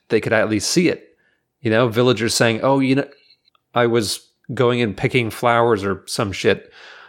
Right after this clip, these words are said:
up there, and all of a sudden there was just some person walking. I didn't, there's no path. They just popped out of nowhere," and it was like,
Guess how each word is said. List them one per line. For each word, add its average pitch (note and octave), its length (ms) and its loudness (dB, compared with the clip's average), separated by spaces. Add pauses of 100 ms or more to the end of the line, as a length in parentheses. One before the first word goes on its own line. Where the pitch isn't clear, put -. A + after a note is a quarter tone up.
(120)
up A2+ 240 -4
there, G2+ 440 -4 (500)
and B2 360 0
all A#2+ 180 0
of A#2 40 -6
a A2+ 40 -4
sudden A#2+ 180 -2
there A2+ 100 0
was G#2+ 140 -2
just G#2+ 160 -6
some G2+ 400 -4
person A2+ 420 -4
walking. G#2 380 -2
I A2+ 80 4
didn't, A2 240 -2 (300)
there's G#2 200 -4
no A2 120 0
path. - 480 -4
They G#2 120 2
just C#3 220 -8
popped G2+ 240 0
out G#2+ 100 2
of F#2+ 80 -4
nowhere," F#3+ 440 0
and F3 120 -8
it A2 80 -4
was F#2+ 140 -4
like, G2+ 300 -4